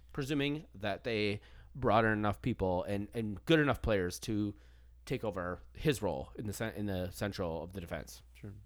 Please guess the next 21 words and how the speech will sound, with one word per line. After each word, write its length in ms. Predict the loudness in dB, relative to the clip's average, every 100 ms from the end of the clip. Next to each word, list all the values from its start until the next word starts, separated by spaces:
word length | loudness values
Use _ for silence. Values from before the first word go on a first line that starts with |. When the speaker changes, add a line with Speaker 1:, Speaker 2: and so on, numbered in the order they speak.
| -6
Speaker 2:
John, 300 | 0 0 0
what's 160 | -4
your 80 | -6
take 260 | -6 -6 -6
on 100 | -8
this? 200 | -8 -6
I 20 |
mean, 160 | -4 -2
are 100 | -2
they 120 | 0
better 260 | 0 0
for 120 | -2 -4
moving 260 | -4 -4
their 80 | -4
best 300 | -4 -4 -6
defender 420 | -6 -6 -4 -2
up 140 | -4 -4
to 80 | -12
the 60 |
defensive 440 | -10 -8 -8 -8 -8
midfield, 680 | -8 -8 -6 -4 -4 -8